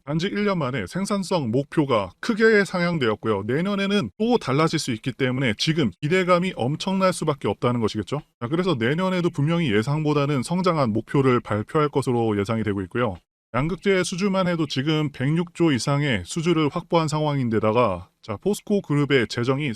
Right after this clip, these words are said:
굉장히 넉넉한 상황이기 때문에 앞으로 삼 년을 골든타임으로 보고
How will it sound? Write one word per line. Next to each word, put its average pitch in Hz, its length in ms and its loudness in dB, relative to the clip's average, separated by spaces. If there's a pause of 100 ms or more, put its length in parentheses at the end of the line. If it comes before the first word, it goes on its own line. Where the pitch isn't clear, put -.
(100)
굉장히 170 400 4
넉넉한 139 500 -2
상황이기 127 360 -4
때문에 113 520 -4
앞으로 165 380 -2
삼 190 180 -2
년을 135 400 0 (100)
골든타임으로 170 800 0
보고 120 360 0